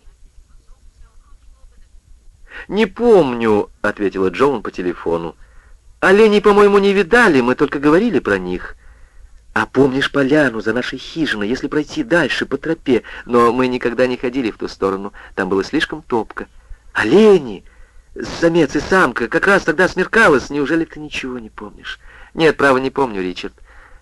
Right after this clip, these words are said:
Ты хочешь, чтобы я мучилась угрызениями совести?" "Ничуть, раз этого не было. Кстати, насчёт тоски по прошлому". "Да?"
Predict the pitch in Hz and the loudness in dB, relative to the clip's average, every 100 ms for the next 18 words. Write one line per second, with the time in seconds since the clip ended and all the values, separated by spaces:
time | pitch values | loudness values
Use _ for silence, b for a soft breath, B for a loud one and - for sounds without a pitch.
0 | - - 120 - 131 127 139 131 135 170 | -10 0 2 2 0 -2 0 2 2 0
1 | 185 107 98 - 107 101 113 117 127 127 | -2 -2 -2 -2 -2 0 0 -2 -4 -6
2 | 143 147 131 - - B - 104 - 123 | -6 -6 -6 -12 -16 B -12 -10 -6 -4
3 | 135 - - - - - _ _ - - | -6 -12 -20 -20 -20 -20 _ _ -20 -6
4 | 87 85 85 87 87 107 110 90 - B | -4 -2 -2 -4 -4 -6 -6 -10 -12 B
5 | - - 156 135 110 113 - 131 - - | -16 -2 0 0 0 -2 0 0 2 0
6 | - 139 - 98 - 110 - 92 85 - | 0 0 2 0 2 0 0 -4 -6 -12
7 | - - - - - 92 127 | -20 -20 -20 -20 -8 -6 -6